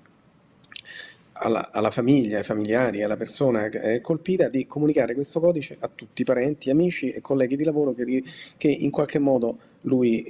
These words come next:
ritiene, indipendentemente se sono stati contatti stretti o non stretti, anche perché la variante inglese purtroppo la definizione tra contatto stretto e, e contatto occasionale di fatto viene a mancare perché è molto più infettiva. Quindi in questo modo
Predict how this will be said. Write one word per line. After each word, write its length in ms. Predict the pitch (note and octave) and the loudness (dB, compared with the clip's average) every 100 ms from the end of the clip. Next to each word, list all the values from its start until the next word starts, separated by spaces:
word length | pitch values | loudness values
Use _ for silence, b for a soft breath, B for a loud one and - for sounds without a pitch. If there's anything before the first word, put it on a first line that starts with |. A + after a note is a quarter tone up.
| - | -4
ritiene, 340 | A2 A#2 G2+ | -2 -2 -2
indipendentemente 840 | A#2 C#3+ D3+ D#3 D#3+ D#3 E3+ E3+ C3 | 0 0 2 2 2 4 2 2 -2
se 140 | - | -6
sono 180 | B2+ C3+ | -6 -4
stati 260 | - A#2+ A#2+ | -2 -2 -2
contatti 440 | B2+ C3 C#3 - | -2 -2 -2 -4
stretti 460 | - D3+ D#3 - B2 | -2 0 0 0 0
o 40 | |
non 180 | A#2 A2+ | 0 -4
stretti, 400 | - G#2+ F#2+ B2+ | -4 -4 -2 -4
anche 180 | A#2+ B2+ | -4 -6
perché 200 | A#2 B2+ | -4 -2
la 80 | |
variante 360 | A#2+ B2+ B2+ C#3+ | 0 0 0 0
inglese 360 | C3+ C#3+ C3+ A2+ | 2 2 2 -6
purtroppo 500 | A#2+ - C#3 A#2+ - B B B B | -6 0 0 0 -6 B B B B
la 100 | B2+ | -2
definizione 580 | A#2+ C3 C3 B2 C#3+ B2 | 0 2 0 2 2 2
tra 160 | A#2 - | 2 0
contatto 420 | B2+ B2 A#2+ B2+ | -2 -2 -4 -4
stretto 600 | - C3+ C3 - A2+ A2 B B B | -2 0 0 0 0 -2 B B B
e, 420 | - A2+ A2 A2 - | -2 0 2 -2 0
e 320 | A#2+ A#2 A2+ | 0 2 0
contatto 400 | - A#2 C3+ - | 0 -2 -2 -2
occasionale 540 | A#2+ B2 B2+ B2+ B2 G#2+ | -4 -2 0 0 0 0
di 80 | G#2+ | 0
fatto 300 | A#2+ - A2+ | -2 -2 0
viene 320 | A2+ A2 G#2+ | 0 -2 -4
a 60 | |
mancare 460 | A2 A#2+ - A#2+ G#2+ | -8 -8 -4 -2 -4
perché 220 | G#2 - | -8 -4
è 40 | A2+ | -4
molto 240 | A2+ A2 | -4 -6
più 120 | - | -6
infettiva. 560 | G#2 - - G2 G2 - B B B | -6 -4 -6 -6 -8 -8 B B B
Quindi 360 | - C#3 G#2+ B2 | 0 2 2 -2
in 120 | C#3+ C3 | 0 2
questo 340 | D#3 - E3 | 2 4 2
modo 440 | C#3 A2+ - - | 4 2 0 -2